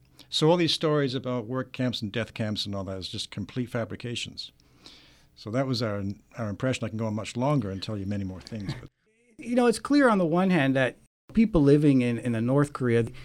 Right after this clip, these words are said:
Speaker 2: they have a lot of difficulties and challenges for sure. They're under sanctions. I know you want to talk about that.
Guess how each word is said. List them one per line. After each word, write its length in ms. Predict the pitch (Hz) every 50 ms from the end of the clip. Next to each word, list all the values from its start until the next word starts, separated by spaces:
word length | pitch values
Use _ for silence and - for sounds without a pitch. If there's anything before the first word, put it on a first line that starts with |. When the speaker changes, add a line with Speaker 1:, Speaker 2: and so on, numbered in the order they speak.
| - - -
Speaker 2:
they 140 | - 160 151
have 180 | 151 208 226
a 40 | 214
lot 160 | 156 143 143
of 80 | 131 113
difficulties 560 | 117 135 135 139 120 - 113 113 113 120 101
and 100 | 113 104
challenges 520 | - - 123 139 151 143 113 101 107 101 -
for 120 | - 104
sure. 220 | - - 175 151
They're 140 | 107 104 101
under 200 | 113 131 131 127
sanctions. 540 | 117 - - 107 107 107 104 - 110 107 98
I 100 | 107 101
know 100 | 110 107
you 120 | 107 107
want 120 | 104 104 101
to 60 | 101
talk 260 | - 120 113 110 -
about 220 | 120 104 101 98 -
that. 240 | 110 104 104 101